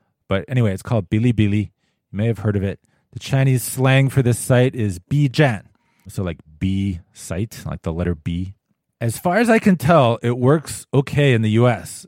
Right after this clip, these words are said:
So I'd love to hear from our listeners if you can't hear it. If that's the case, we might have to drop a note. You know, I can access it with a V P N here in China, and it's not super slow. But anyway, it has a ton of pretty good content. It has things like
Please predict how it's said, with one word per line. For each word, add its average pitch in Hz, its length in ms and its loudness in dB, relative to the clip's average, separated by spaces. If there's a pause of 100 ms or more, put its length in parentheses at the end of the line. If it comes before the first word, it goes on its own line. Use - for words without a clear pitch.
So 113 340 0
I'd 104 100 -6
love 123 180 -2
to 120 80 -4
hear 117 180 0
from 101 260 -4
our 92 360 -4
listeners 90 480 -4
if - 200 -12
you 92 140 -8
can't - 320 -6
hear 98 180 0
it. - 140 -6 (360)
If - 60 -20
that's - 200 -8
the - 40 -8
case, - 300 0
we 104 80 -4
might 95 160 0
have 101 140 -4
to 87 180 -4 (440)
drop 98 260 -4
a 92 60 0
note. 95 320 -2 (300)
You 107 80 0
know, 101 80 0
I 104 100 -2
can - 120 -2
access 107 400 -2
it 107 80 -4
with 90 120 -6
a 87 40 -6
V 95 140 -6
P - 180 -8
N 95 120 -4
here 92 120 -6
in 85 80 -6
China, 92 360 -4
and 90 240 -6
it's - 180 -14
not 87 280 -6
super - 260 -8
slow. 90 440 -6 (440)
But 107 100 -2
anyway, 127 220 4
it 113 80 0
has 135 140 2
a 110 60 -8
ton 123 480 0
of 101 380 -4
pretty 113 160 -2
good 98 160 -4
content. 107 400 -6
It 113 80 -4
has 120 160 0
things 120 300 -2
like 101 360 -2